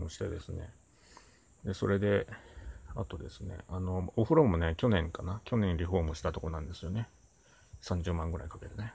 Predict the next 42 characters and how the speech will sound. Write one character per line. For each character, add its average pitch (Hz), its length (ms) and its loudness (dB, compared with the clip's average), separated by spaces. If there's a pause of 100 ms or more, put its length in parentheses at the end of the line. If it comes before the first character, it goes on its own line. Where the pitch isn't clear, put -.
は - 160 -18
い。 - 80 -12 (880)
で 117 80 6
も 101 80 6
こ 101 120 4
の 101 280 6
リ 104 120 4
フ 110 100 6
ォ 113 40 10
ー - 40 8
ム 110 100 6
代 98 160 6
全 110 160 4
部 95 100 6
僕 87 300 2
の 78 120 -2
お 78 40 -4
金 82 220 -6
で 80 120 -6
す - 80 -12
か - 80 -10
ら - 100 -10
ね。 82 140 -6
僕 92 240 -2
の 85 60 -4
働 87 320 -2
い 80 40 -4
た 87 120 -4
お 82 40 -4
金。 85 280 -6 (680)
で、 80 240 -8
だ 95 100 0
か 85 100 -4
ら 85 100 -2
僕 92 280 -4
は 87 260 -4
一 87 220 -6
応 90 220 -2
ね、 92 200 -4
大 107 160 2
黒 110 360 4
柱、 101 420 0